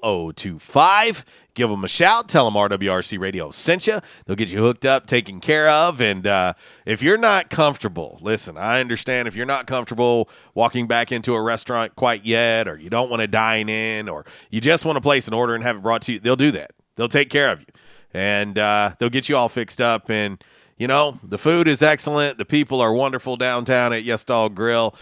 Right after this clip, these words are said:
And, uh, let's support local as much as possible. And when you do, let 'em know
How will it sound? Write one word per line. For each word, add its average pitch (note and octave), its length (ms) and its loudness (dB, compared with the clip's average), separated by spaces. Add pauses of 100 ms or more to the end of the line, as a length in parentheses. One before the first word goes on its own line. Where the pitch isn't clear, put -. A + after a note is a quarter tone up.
(180)
And, G#2 320 0
uh, G2+ 160 2
let's C3+ 200 -2
support C3+ 320 0
local A2+ 360 2
as F2 100 -10
much G#2+ 240 -4
as F2 100 -12
possible. G2+ 600 -4 (300)
And G2+ 120 -6
when A2 120 -2
you G#2+ 100 -2
do, F#2+ 240 -2
let G2+ 160 -2
'em G2 140 -6
know F2 280 -4